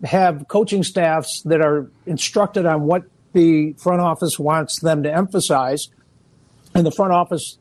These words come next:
goes ahead and tries to put, uh, players, uh, you know, get those players that they believe, uh, would execute said plan.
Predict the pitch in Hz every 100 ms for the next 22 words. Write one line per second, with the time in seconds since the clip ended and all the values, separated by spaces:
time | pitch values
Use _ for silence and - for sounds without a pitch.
0 | - 190 175 165 170 170 - 170 156 -
1 | - 180 - _ - _ - 151 190 -
2 | 190 175 160 - _ _ _ _ _ -
3 | 160 151 143 120 202 196 170 - 156 -
4 | 180 151 151 131 170 139 147 170 170 160
5 | - 156 147 135 135 147 151 160 160 175
6 | - 170 143 - 165 143 - 226 196 143